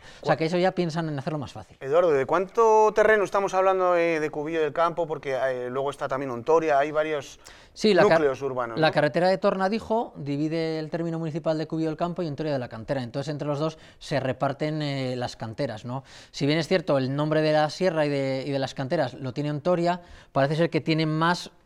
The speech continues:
Speaker 1: cavidades el término de, de Cubillo del Campo.
Speaker 2: Me decía a mí ahora una señora en la iglesia que era mucho mejor la piedra de, de Cubillo.
Speaker 1: Bueno, no deja de ser el
Speaker 2: ¿Verdad,
Speaker 1: mismo.
Speaker 2: Carna?
Speaker 1: Son calizas, pues esto, eh, muy, muy antiguas y de las mismas épocas, son de, de, son cretácicas, o sea que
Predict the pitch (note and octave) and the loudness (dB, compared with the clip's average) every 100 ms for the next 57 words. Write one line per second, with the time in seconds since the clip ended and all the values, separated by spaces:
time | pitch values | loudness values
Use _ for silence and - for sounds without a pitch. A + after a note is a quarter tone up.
0 | _ D#3 D3+ D3+ D#3+ D#3+ F#3 - E3 C3 | _ -2 0 2 2 2 -2 -4 -8 -6
1 | B2 C3+ D3 D3+ C#3 B2 A2 G#2 A#2+ B2 | -4 -4 -4 -4 -4 -4 -6 -10 -12 -10
2 | B2 B2+ B2+ C3 G2+ A2+ A2 - - A2+ | -8 -6 -2 -2 -4 -8 -10 -14 -10 -8
3 | A2 C#3+ C3+ C3+ B2+ B2+ B2 B2 A2+ A#2+ | -6 -4 -4 -2 0 0 0 -4 -10 -10
4 | A#2+ A#2 A2+ A2+ A2+ A#2 B2+ A#2 A2+ G#2 | -8 -6 -6 -8 -8 -10 -10 -10 -8 -4
5 | G2+ G#2 - F#2 - G2 F#2+ G2+ F#2+ E2 | -6 -6 -12 -14 -12 -12 -10 -6 -6 -6
6 | E2 E2+ F#2+ F2+ - E2+ E2+ - _ - | -10 -14 -14 -14 -16 -20 -20 -20 _ -10
7 | - G5+ G#5 - - B2+ G#2+ C#3 D3 D#3+ | -8 -8 -10 -14 -10 -8 -6 -2 -2 -2
8 | C#3+ C3+ C3 B2+ C#3 C3+ C#3 C#3+ - - | -2 -2 -2 0 0 2 0 -2 -8 -12
9 | - C#3 C#3 C#3+ - - C3+ C3+ C#3 C3+ | -4 -4 -4 -8 -12 -8 -6 -4 -2 -2
10 | C3 B2 A#2+ - A#2 A#2 - G#2+ A2 G#2+ | 0 -2 -4 -10 -14 -12 -12 -12 -10 -12
11 | A2 A#2+ B2 B2+ C3 A#2 C#3 C#3 C3+ B2+ | -10 -8 -6 -6 -6 -4 -2 -2 -2 -4
12 | B2 A#2 B2+ A2+ G#2+ A#2 F#2+ F#2+ G2+ A#2 | -4 -4 -6 -8 -10 -10 -12 -14 -14 -12
13 | A2+ A2+ A2+ G#2+ A2 A2 B2 A2+ A2 A#2+ | -12 -10 -10 -8 -10 -10 -10 -10 -6 -8
14 | - G#2 G#2+ A2+ A2+ G#2 G2 D#2+ | -8 -12 -12 -12 -12 -12 -16 -18